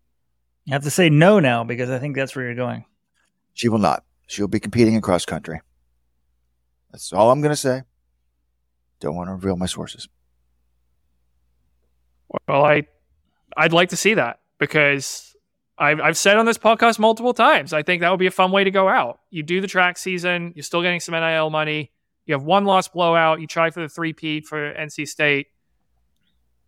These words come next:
Speaker 3: And cross country is the most fun of all the three seasons. That's your last time to be with your teammates. And then it's all about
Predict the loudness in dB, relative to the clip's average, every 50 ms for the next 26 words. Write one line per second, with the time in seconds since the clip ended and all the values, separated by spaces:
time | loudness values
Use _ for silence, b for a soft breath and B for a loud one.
0 | _ _ _ _ _ _ _ _ _ _ _ _ _ -4 -2 -2 -2 -2 -2 -2
1 | -4 -6 -10 -2 2 2 2 2 2 0 0 0 0 0 0 0 -4 -8 -12 -10
2 | -4 -4 -2 -2 -2 0 2 2 2 2 2 0 -2 -2 -4 -4 -4 -4 -6 -4
3 | -4 -4 -4 -4 -6 -10 -14 -8 -6 -6 -4 -2 -2 -2 2 4 4 4 4 2
4 | 0 0 0 0 0 -2 -4 -4 -4 -6 -8 -6 -4 -4 -2 0 0 0 0 -2
5 | -4 -10 -10 -4 0 0 0 0 0 -4 -8 -10 -10 -8 -6 -6 -4 -2 0 0
6 | 0 0 -2 -4